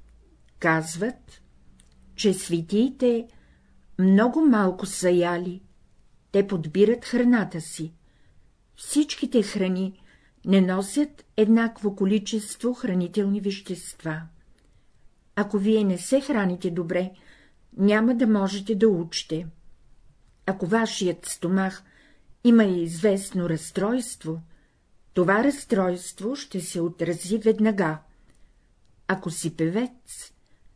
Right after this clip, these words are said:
няма да можете да пеете. Ако си на служба, работата си няма да можете да извършите добре. Сега казвате:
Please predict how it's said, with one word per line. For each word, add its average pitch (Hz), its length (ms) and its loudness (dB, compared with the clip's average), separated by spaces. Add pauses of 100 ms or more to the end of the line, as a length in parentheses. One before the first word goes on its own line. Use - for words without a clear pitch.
(220)
няма 269 320 4
да 233 140 4
можете 185 520 -2
да 190 220 -2
пеете. 175 580 -2 (880)
Ако 196 260 0
си 170 200 -4
на 160 140 2
служба, 196 680 -4 (720)
работата 175 600 -2
си 277 400 -8 (400)
няма 180 400 0
да 269 140 2
можете 220 520 0
да 214 100 2
извършите 170 960 -4 (260)
добре. 175 520 0 (960)
Сега 185 440 -2
казвате: 160 720 -6